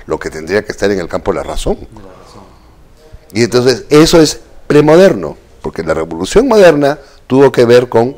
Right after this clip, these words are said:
Speaker 1: la razón sobre la creencia.
Speaker 2: Así
Speaker 1: Y
Speaker 2: es.
Speaker 1: esa es la dificultad del Perú con la modernidad,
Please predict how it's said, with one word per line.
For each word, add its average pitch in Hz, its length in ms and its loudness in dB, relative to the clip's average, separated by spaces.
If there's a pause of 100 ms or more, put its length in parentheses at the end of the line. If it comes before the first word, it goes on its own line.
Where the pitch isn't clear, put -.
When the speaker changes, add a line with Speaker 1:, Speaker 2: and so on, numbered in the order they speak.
Speaker 1:
la 101 140 -10
razón 117 480 -2
sobre 98 200 -4
la 95 100 -2
creencia. 98 400 -6 (1200)
Speaker 2:
Así - 260 -18
Speaker 1:
Y 98 40 -6
Speaker 2:
es. 107 80 -4
Speaker 1:
esa 117 100 -4
es 95 100 -8
la 98 160 0
dificultad 101 600 0
del 151 120 4
Perú 127 240 0
con 135 140 0
la 120 80 0
modernidad, 127 640 4